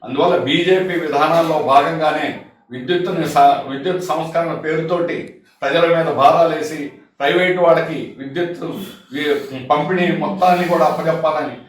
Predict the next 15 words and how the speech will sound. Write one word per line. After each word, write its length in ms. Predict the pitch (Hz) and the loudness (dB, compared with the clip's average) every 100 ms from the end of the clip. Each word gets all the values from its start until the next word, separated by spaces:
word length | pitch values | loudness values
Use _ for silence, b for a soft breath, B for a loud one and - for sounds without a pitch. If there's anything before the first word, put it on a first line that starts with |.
| _ | _
ప్రయత్నం 340 | 131 143 170 160 | -4 -2 -4 -4
చేస్తుంది. 440 | 151 143 151 175 208 - - _ _ _ _ _ _ _ _ _ | -4 -4 -6 -2 -2 -4 -12 _ _ _ _ _ _ _ _ _
ఎనభై 480 | 135 170 175 175 185 180 - - - _ _ _ - - | 0 4 6 6 4 4 2 -2 -10 _ _ _ -20 -4
ఐదు 260 | 160 170 175 | 0 2 2
లక్షల 420 | 175 170 - 165 170 | 0 0 0 2 2
కోట్ల 280 | 165 202 202 | 2 2 2
విలువైనటువంటి 840 | 156 165 175 170 165 160 139 131 | -2 0 2 2 0 -2 -4 -4
విద్యుత్ 300 | 143 180 - 165 | -4 -2 -2 -2
దేశవ్యాప్తంగా 680 | 139 160 160 160 - - 139 | -2 -2 0 0 0 -2 -2
పంపిణీ 420 | 143 - - 147 | 0 -2 -4 -8
వ్యవస్థ, 380 | 123 131 135 - - - - | -6 -6 -8 -12 -18 -20 -10
అంత 280 | - 160 170 160 - | -8 -4 0 2 2
బలీయమైంది, 540 | 127 127 165 170 165 160 | 0 -2 0 0 -2 -2
అంత 180 | 143 135 127 | -4 -8 -10
పెద్దది. 320 | 123 127 | -8 -8